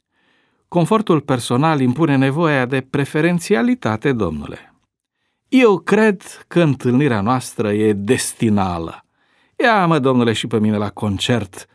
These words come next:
și mai văd eu mai târziu cum e cu școala.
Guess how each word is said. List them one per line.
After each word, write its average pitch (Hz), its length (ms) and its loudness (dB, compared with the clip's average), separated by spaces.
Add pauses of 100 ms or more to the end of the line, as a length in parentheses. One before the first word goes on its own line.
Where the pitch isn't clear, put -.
(160)
și 220 420 0 (540)
mai 196 260 2
văd 107 240 0
eu 107 300 2
mai 104 220 -2
târziu 95 440 -4
cum 92 180 -8
e 92 100 -6
cu 95 140 -12
școala. 82 520 -12